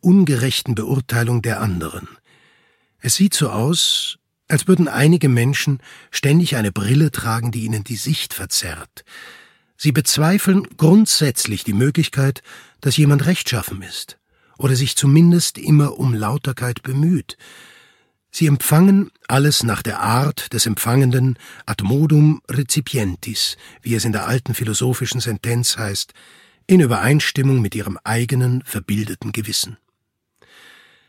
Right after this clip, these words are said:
Selbst hinter der aufrechtesten Handlung verbirgt sich für sie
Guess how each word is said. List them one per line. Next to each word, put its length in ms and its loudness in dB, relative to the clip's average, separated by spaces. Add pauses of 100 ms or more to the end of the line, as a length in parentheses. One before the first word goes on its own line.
(120)
Selbst 400 2
hinter 220 4
der 300 0
aufrechtesten 960 -2
Handlung 420 2
verbirgt 460 -4
sich 160 -8
für 140 -6
sie 320 -4